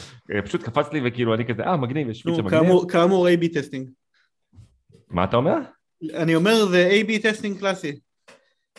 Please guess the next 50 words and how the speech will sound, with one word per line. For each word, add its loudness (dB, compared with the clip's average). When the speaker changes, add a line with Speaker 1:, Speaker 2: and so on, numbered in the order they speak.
Speaker 2:
למי 2
שלא 2
מכיר, 0
איי 2
בי -4
טסטינג -6
זה -8
שפותחים -4
פיצ'ר -4
חדש -4
רק -8
לחלק -4
מהאוכלוסייה, -6
Speaker 1:
אה. -2
Speaker 2:
בלי -6
להגיד -4
למי -4
זה -6
נמצא -4
ולמי -2
זה -4
לא -4
נמצא. -4
Speaker 1:
כן, -2
אבל 0
לא 2
חוכמה, -2
על-, 0
Speaker 2:
ולבדוק -2
את -2
Speaker 1:
עליי, 2
Speaker 2:
התגובה 2
Speaker 1:
מה, 2
Speaker 2:
על 2
Speaker 1:
מה, -2
Speaker 2:
הפיצ'ר. -8
Speaker 1:
מה, -4
מה -4
אני -8
קשור? -4
אני 0
לא 0
משחק -4
הרבה 0
ואני 0
לא 0
מפיץ -6
הרבה, -2
אז -6
מה, -4